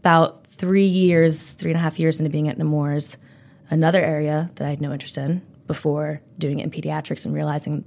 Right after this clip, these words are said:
that I loved it. And I've never felt so happy and fulfilled at work day in, day out as working with those two populations.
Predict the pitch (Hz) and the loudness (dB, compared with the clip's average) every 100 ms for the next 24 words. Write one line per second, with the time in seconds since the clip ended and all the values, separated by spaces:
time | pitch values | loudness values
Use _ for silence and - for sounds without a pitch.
0 | - 147 123 151 156 - - - - - | -4 -4 0 2 0 -2 -8 -8 -14 -20
1 | - - - - - - 190 175 180 175 | -20 -20 -20 -20 -14 -4 0 2 2 2
2 | 180 180 180 175 175 185 - - 165 156 | 2 4 4 4 4 2 2 4 4 2
3 | 156 - - - - - - 175 170 170 | -2 -10 -12 -18 -8 -4 2 4 4 2
4 | 175 160 156 160 151 156 - 151 - 160 | 0 0 -2 -4 -4 -4 -4 -6 -4 -6
5 | - 156 156 156 - 156 143 - 160 160 | -2 -2 -2 -4 -2 -2 -4 -6 -4 -2
6 | 156 156 147 151 - 156 156 151 - 156 | -2 -2 -2 -2 -2 -2 -2 -2 -2 -2
7 | 156 160 156 156 151 - 156 151 139 - | -2 -2 0 0 -2 -4 -6 -6 -4 -6
8 | 107 151 - 226 240 254 - | -6 -4 2 4 4 2 -4